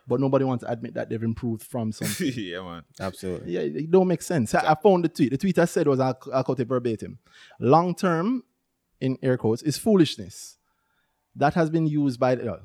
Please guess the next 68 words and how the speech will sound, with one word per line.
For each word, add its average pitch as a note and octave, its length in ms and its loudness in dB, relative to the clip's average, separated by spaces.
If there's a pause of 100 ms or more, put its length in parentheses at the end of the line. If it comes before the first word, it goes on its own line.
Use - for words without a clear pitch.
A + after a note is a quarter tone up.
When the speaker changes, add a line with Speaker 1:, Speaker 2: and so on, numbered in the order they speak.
Speaker 1:
long E3+ 180 6
term G3+ 140 4
is G3 80 -2
foolishness D#3 300 2
has C#3+ 160 0
been C#3+ 120 -2
used C#3+ 180 -2
by B2+ 80 4
the B2 100 -2
industry B2 300 -4
to A#2+ 80 -10
cover A#2 220 -4
poor D#3+ 320 0
analysis B2+ 400 -2
and G#2+ 180 -6
picks. - 420 -10 (300)
I C#3+ 140 4
don't D#3 240 2
buy D3 400 2
long A#2+ 320 0
term. F2 360 -8
I A#2 100 -6
buy C3 180 2
with A#2 160 -4
set - 340 -2
dates C#3+ 380 2
and B2+ 160 -2
goals C3 320 2
in A2+ 120 -2
mind. F#2 360 -8
Speaker 2:
Mm-hmm. F2+ 320 -14
Speaker 1:
Ninety-nine F3+ 500 0
percent F3+ 320 -2
of D3 80 0
the C#3+ 80 -4
time, C3+ 320 -2 (120)
long D3 240 4
term A#2 280 -2
is A2+ 100 -4
just B2+ 160 -6
a C3 60 0
cover B2+ 260 0
for, G#2 280 -6 (260)
'This C#3+ 220 0
was C#3+ 120 2
a C#3 80 4
bad C3 280 0
buy C3 180 2
at A#2 160 -4
a A#2+ 80 0
bad A#2 260 -4
time, A#2 180 -2
but G#2+ 120 -6
it A#2+ 60 -6
will G#2+ 100 -4
probably A#2 280 -2
get G#2 180 -8
better A2 240 -6
in G2+ 100 -6
years.'" F#2+ 480 -14
Speaker 3:
That A2+ 140 -12
sounds A#2+ 220 -6
Speaker 2:
Mm-hmm. G2+ 40 -8
Speaker 3:
like A#2+ 120 -10
what A#2+ 120 -12
I A2+ 60 -10
said, B2 260 -10
right? A#2 120 -14